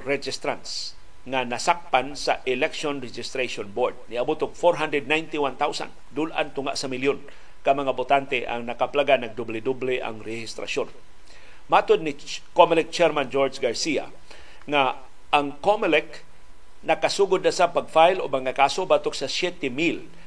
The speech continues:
ka mga individual nga nagdoble o multiple ang registrations. Gipasalig hinuon ni Garcia nga bisag ikiha kini mga double registrants, magpabilin sila sa listahan sa mga botante. Ipabilin ang usa nila kangan.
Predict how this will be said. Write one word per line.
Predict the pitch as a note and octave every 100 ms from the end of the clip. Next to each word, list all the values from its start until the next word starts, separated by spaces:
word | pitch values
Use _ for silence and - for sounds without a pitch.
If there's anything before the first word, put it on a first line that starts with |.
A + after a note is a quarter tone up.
| -
ka | C#3
mga | C#3+ C#3 -
individual | D3+ B2+ A#2+ A2+ A2+ A#2+ F#3+ - - -
nga | C3+
nagdoble | B2+ - D3 C#3+ D#3 F3 F3 -
o | C#3 C3
multiple | B2 D#3 C#3+ C#3+ - C#3+ -
ang | B2+ A#2+
registrations. | A2+ A#2 - B2+ B2+ - - - - - - - - -
Gipasalig | E3 E3 - G#3+ G#3+ -
hinuon | F3+ F3+ E3 E3+
ni | D3+
Garcia | C3+ C3+ - D3+ G2+ -
nga | - -
bisag | C3 D#3+ F3+
ikiha | - - G3 F3 D#3
kini | E3 D3+ C#3+
mga | C3+ B2+
double | D#3+ D#3 C3
registrants, | C3+ C#3 C#3+ - A#2+ A2 - - - - D#3+
magpabilin | D#3 D3+ E3+ F3+ E3+
sila | E3 D#3 C#3+
sa |
listahan | D3+ C#3 D#3 C#3 D3
sa | D3 C#3+
mga | C#3 C3+
botante. | B2+ B2+ B2 A#2 A#2+ - - - -
Ipabilin | D3+ C3 D3 D#3+ D3+ C3+
ang |
usa | - C#3 F#3 - F3+ - - - - -
nila | D#3 D#3
kangan. | D3 A#2 C3 A#2+